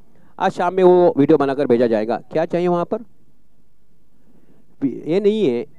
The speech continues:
यहाँ पर आप रिव्यू नहीं है, इसके लिए रिव्यू नहीं है,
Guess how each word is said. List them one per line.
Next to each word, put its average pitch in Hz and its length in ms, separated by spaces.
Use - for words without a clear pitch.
यहाँ 127 160
पर 123 180
आप 120 220
रिव्यू 190 280
नहीं 127 280
है, - 140
इसके 147 260
लिए 147 160
रिव्यू 135 300
नहीं 123 300
है, 113 180